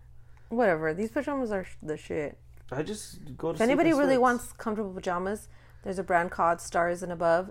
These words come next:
Speaker 1: at Target. Oh, the most comfy. I have these. I have this pant set, and I also have it in shorts. <laughs>
Speaker 2: Oh, you do have the
Speaker 1: I have
Speaker 2: shorts.
Speaker 1: it in
Speaker 2: Cla-,
Speaker 1: shorts,
Speaker 2: Angela gave you the
Speaker 1: but
Speaker 2: shorts.
Speaker 1: in gray. <laughs>
Speaker 2: Didn't Angela give you shorts?
Speaker 1: Yeah.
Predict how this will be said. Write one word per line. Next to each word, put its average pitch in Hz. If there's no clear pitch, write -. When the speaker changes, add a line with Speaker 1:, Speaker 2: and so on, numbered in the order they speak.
Speaker 1:
at 160
Target. 175
Oh, -
the 170
most 175
comfy. -
I 180
have 180
these. 202
I 202
have 208
this 202
pant 220
set, 269
and 202
I 175
also 202
have 214
it -
in 233
shorts. -
<laughs> 262
Speaker 2:
Oh, 156
you 175
do 196
have 190
the 180
Speaker 1:
I 220
have 190
Speaker 2:
shorts. -
Speaker 1:
it -
in 220
Speaker 2:
Cla-, 175
Speaker 1:
shorts, 262
Speaker 2:
Angela 185
gave 175
you 160
the 185
Speaker 1:
but 254
Speaker 2:
shorts. 254
Speaker 1:
in 233
gray. 214
<laughs> 494
Speaker 2:
Didn't 175
Angela 175
give 202
you 202
shorts? 214
Speaker 1:
Yeah. 247